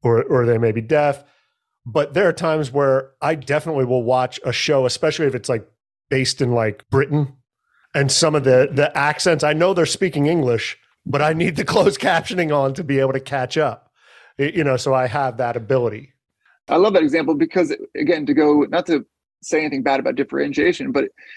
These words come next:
Speaker 2: to use that example of his differentiation, it would be like the T V company is saying, "Okay, only people who have hearing loss are allowed to have closed captioning. We'll make sure you get it, and you have to watch that with closed captioning." Like, it just seems like such a ridiculous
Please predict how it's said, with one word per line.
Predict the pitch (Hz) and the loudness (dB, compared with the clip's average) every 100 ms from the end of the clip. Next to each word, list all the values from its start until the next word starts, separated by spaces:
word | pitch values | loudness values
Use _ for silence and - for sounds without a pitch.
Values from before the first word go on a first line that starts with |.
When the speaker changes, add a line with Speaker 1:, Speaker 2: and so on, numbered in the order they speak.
| - | -10
Speaker 2:
to | - | 0
use | 180 175 | 2 4
that | 156 | 2
example | 135 160 147 147 | 2 0 2 0
of | |
his | 143 | 0
differentiation, | 127 156 139 139 151 180 185 147 | 0 -2 -2 -2 0 0 -2 -4
it | - | 0
would | 151 | 2
be | 143 | 2
like | 147 143 | 0 -2
the | |
T | 139 - 170 | -8 -4 -2
V | 180 | -2
company | 170 156 147 | -2 -2 -2
is | 143 | -2
saying, | 151 143 | -2 0
"Okay, | 147 185 156 - | 0 0 0 2
only | 165 185 196 | 0 2 0
people | - 196 - 147 139 - - _ _ | -2 -2 0 2 0 -2 -16 _ _
who | - 170 | 0 4
have | 156 139 | 4 0
hearing | - 185 180 175 160 | -4 0 0 0 0
loss | 160 151 143 143 | 0 0 0 -2
are | 139 | -2
allowed | 147 143 | 0 0
to | 139 | -2
have | 139 | -4
closed | - 143 - | -2 -4 -2
captioning. | 151 139 - 135 | -4 -4 -8 -6
We'll | 131 | -2
make | 147 - | 0 2
sure | 156 | 2
you | 160 220 | 4 4
get | 175 160 | 2 2
it, | |
and | 143 | 0
you | 135 | -2
have | - 175 165 | -2 -4 0
to | 175 | 2
watch | 160 151 - | 2 2 0
that | 139 | -2
with | 139 | -2
closed | 147 147 - | -2 -4 -2
captioning." | 143 135 139 135 - | -6 -6 -12 -12 -4
Like, | 170 160 | -2 -2
it | 165 | -2
just | 190 | -4
seems | - 202 | -2 -2
like | 175 | -2
such | - 175 | -2 0
a | |
ridiculous | 151 143 - 180 - 156 147 - | 2 0 0 -2 2 0 0 -4